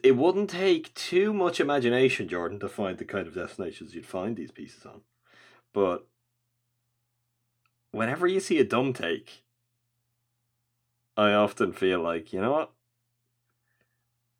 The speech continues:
That could be the one. That could be the one that's most widely held.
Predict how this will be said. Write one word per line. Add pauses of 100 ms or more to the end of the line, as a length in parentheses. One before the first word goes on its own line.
(580)
That
could
be
the
one. (140)
That
could
be
the
one
that's
most
widely
held.